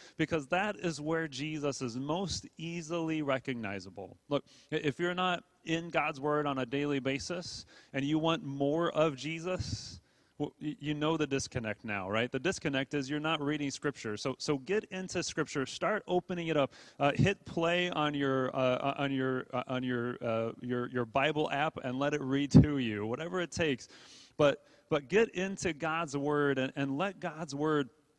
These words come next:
soak into your heart and soak into your mind, uh, because without God's Word, you won't be able to recognize Jesus on a regular basis. Did not our hearts burn within us while he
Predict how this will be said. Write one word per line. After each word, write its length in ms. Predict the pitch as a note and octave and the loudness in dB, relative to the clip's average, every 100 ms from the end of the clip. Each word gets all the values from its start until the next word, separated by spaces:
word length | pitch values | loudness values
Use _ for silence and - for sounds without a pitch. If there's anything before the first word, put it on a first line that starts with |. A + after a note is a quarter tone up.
| _ _ - - - | _ _ -20 -18 -10
soak 380 | - E3 E3+ - | -2 -2 -2 -6
into 280 | E3 - | -8 -4
your 160 | D3+ C3+ | 0 0
heart 300 | - C#3 C#3 | 2 2 2
and 140 | C3 B2 | -2 0
soak 300 | - D#3+ - | 0 0 -2
into 340 | D3 D3+ C#3+ | -8 -6 -4
your 140 | B2+ | -2
mind, 480 | A#2 B2+ C#3 C3 A#2 - - - | -2 -2 0 0 -2 -6 -12 0
uh, 100 | C#3 | 0
because 560 | C3+ C#3 D3+ C#3+ C3 - | 2 0 2 0 -4 -2
without 460 | C#3+ - D#3 F3+ | -2 -2 -4 -2
God's 300 | F3 E3 C3+ | -2 -2 -2
Word, 380 | C3+ D#3+ F3+ D#3+ | -4 -2 -2 -2
you 100 | D3 | -4
won't 240 | D3+ E3+ | -4 -6
be 180 | - E3+ | -6 -8
able 200 | D#3 E3 | -6 -6
to 140 | - C#3 | -4 -2
recognize 640 | C#3+ D#3 D3+ C3+ C3 B2 | -2 -4 -6 -2 -2 -2
Jesus 480 | C3+ C#3 B2 A#2 - | -4 -4 -2 -4 -4
on 120 | A#2+ | -6
a 60 | A2+ | -4
regular 360 | A2+ A2+ A2 | -4 -2 -4
basis. 640 | G2+ G2 - - - - - _ _ _ D3 | -4 -8 -12 -16 -18 -20 -20 _ _ _ -4
Did 80 | D3 | -2
not 240 | E3+ F3+ | -2 -2
our 160 | F#3 E3+ | -2 -2
hearts 380 | F3 E3+ - | -2 -4 -4
burn 720 | C3 - E3 E3 F3 F3 F3 - | -12 -4 -2 -2 -6 -6 -6 -4
within 600 | D#3 D#3+ - - D#3 D#3+ | -2 -2 -2 -4 -4 0
us 300 | C3+ B2 - | 0 0 0
while 300 | C#3+ E3 D#3+ | 0 0 0
he 240 | C#3+ D3 | 0 -2